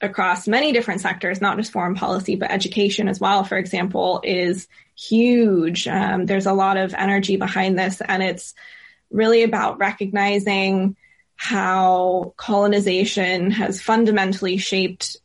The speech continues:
our societies and how we understand the world. And most of the time <laughs> it is, actually, I would say all of the time, it's been, um, it's, it's supported systems of violence rather than, um,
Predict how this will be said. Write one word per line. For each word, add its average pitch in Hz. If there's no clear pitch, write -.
our 190
societies 190
and 185
how 190
we 190
understand 185
the 185
world. 185
And 190
most 233
of 202
the 226
time 240
<laughs> 220
it 220
is, 220
actually, 240
I 214
would 220
say 226
all 285
of 254
the 233
time, 196
it's 196
been, 202
um, 185
it's, 190
it's -
supported 240
systems 214
of 190
violence 175
rather 190
than, 185
um, 73